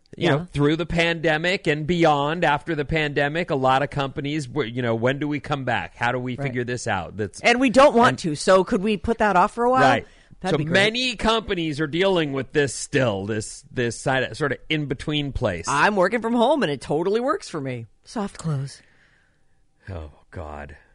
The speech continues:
Speaker 2: Mm.
Speaker 1: Man forfeits one point seven million dollars he made after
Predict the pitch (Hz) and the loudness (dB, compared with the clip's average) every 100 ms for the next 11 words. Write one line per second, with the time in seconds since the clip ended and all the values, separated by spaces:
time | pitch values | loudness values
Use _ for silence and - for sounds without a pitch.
0 | _ 120 123 120 107 120 185 202 208 - | _ -10 -8 -8 -2 2 2 0 -4 0
1 | 180 175 180 165 139 147 208 262 262 - | 2 2 -2 -6 -6 2 2 2 -4 -4
2 | 233 214 - - 220 214 208 185 185 208 | -2 -4 -6 0 2 2 -2 -4 -2 0
3 | 214 202 190 180 190 208 202 170 156 147 | 0 -2 -4 2 4 4 4 2 2 -2
4 | 170 156 147 147 160 165 160 180 | -4 -2 0 4 4 4 2 -2